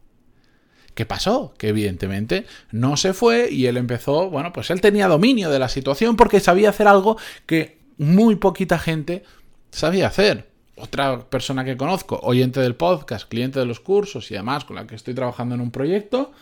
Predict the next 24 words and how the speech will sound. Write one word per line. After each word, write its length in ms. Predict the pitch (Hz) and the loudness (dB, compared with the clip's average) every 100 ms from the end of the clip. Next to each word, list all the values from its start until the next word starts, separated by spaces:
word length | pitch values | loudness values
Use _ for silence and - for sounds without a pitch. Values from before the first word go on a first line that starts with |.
| _ _ _ - | _ _ _ -6
bueno, 320 | 175 185 220 | -4 -2 -2
pues 180 | 156 135 | -2 0
se 140 | 170 | 0
ha 40 | 160 | -2
especializado 880 | - 156 156 151 143 190 160 170 - - - - | -4 -8 -6 -8 -2 0 0 -2 -10 -20 -20 -6
en 180 | 123 | -4
vender 500 | 117 113 127 175 131 - | -2 -2 0 0 0 -2
un 220 | 190 190 | -2 -2
tipo 340 | - 185 170 | -2 -4 0
de 80 | 160 | 0
tecnología 800 | 156 147 147 143 139 190 147 92 - - _ - | 0 -2 0 -2 -2 -2 -2 -2 -16 -20 _ -8
muy 520 | 113 143 240 277 214 | -2 2 4 4 4
específica, 840 | 175 - 135 131 190 175 139 127 120 | 0 -2 -4 -2 -4 -2 -4 -4 -2
muy, 280 | 147 208 | 0 0
muy 260 | 196 202 190 | 0 -2 -4
específica, 920 | 175 - 180 240 233 220 208 240 302 _ _ _ _ _ _ _ _ | -4 -6 -8 -8 -6 -8 -4 -6 -6 _ _ _ _ _ _ _ _
y 180 | 170 190 | -4 6
aunque 440 | 190 180 160 175 | 6 4 -2 0
no 160 | 175 220 | 0 -2
sea 480 | - 240 226 226 220 | 0 0 2 0 -4
un 640 | 208 202 220 - 214 214 | -8 -10 -14 -10 -8 -8
trabajo 480 | 208 208 202 - 190 | -8 -6 -6 -6 -6
que 140 | 196 | -2
digas, 760 | 190 196 185 185 175 160 - | -2 -2 -2 -4 -8 -10 -14